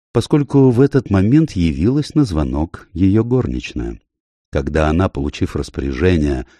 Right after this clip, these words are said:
снова ушла, миссис Лоример бесстрастно заговорила.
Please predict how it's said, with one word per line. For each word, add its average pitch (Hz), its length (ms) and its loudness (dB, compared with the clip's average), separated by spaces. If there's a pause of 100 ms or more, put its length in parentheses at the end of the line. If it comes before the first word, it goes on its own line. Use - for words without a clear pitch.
(140)
снова 76 380 -2
ушла, 76 540 -2 (440)
миссис 123 460 0
Лоример 147 500 4
бесстрастно 98 800 -2
заговорила. 80 720 -2